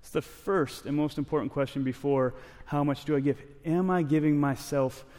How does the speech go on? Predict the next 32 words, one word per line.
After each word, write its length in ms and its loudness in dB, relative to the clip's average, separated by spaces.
first 480 0
to 80 -6
Jesus, 500 0
my 160 -6
first 580 2
and 100 0
my 140 2
best 440 2
to 60 -4
Him 520 0
in 240 0
every 320 2
way? 460 2
And 120 -2
if 180 -2
I 140 0
am, 340 2
how 320 -4
does 200 0
that 180 0
begin 240 -2
to 60 -2
change 600 -6
how 100 -6
I 40 -4
view 120 -4
my 160 -2
stuff, 760 -12
how 200 0
I 60 2
view 260 2
my, 340 2